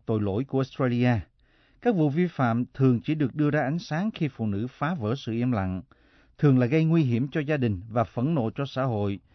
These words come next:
và nhờ đến nhà chức trách. Phụ huynh ép buộc con em kết hôn có thể bị tù tới bảy năm. Các luật lệ sẽ áp dụng cho cả các cuộc hôn nhân diễn ra bên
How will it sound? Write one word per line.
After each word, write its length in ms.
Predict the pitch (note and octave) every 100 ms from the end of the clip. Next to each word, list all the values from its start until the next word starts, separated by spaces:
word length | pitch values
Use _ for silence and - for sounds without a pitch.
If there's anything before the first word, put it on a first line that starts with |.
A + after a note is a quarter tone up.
| _ _ _ _
và 200 | A#2+ B2
nhờ 320 | A#2 B2 A2+
đến 220 | G#2+ C#3
nhà 100 | E3
chức 220 | G#2 D3 -
trách. 160 | F#3+ - _ _ _ _ _ _ _ -
Phụ 160 | D#3
huynh 160 | F#3 F#3+
ép 160 | A#3
buộc 200 | D#3 C3
con 140 | - D#3+
em 200 | D#3+ C#3+
kết 200 | - G#3+
hôn 360 | - E3+ D#3+ C3+
có 120 | - F3
thể 160 | A2+ B2+
bị 160 | A2 -
tù 200 | - G#2 F#2
tới 120 | C#3+
bảy 220 | G#2+ F#2+
năm. 220 | B2+ C3+ G#2+ _ _ _ _ _ _ _
Các 140 | - F3+
luật 160 | C3
lệ 140 | G#2 G#2
sẽ 160 | - C#3
áp 140 | D#3
dụng 260 | A#2 G2+ F#2+
cho 260 | B2+ B2 -
cả 200 | A2 G#2 C#3 -
các 180 | F3 -
cuộc 160 | A2
hôn 260 | - C#3+ C#3
nhân 240 | C#3 C#3 G#2+
diễn 180 | G#2+ B2+
ra 120 | C3
bên 180 | B2+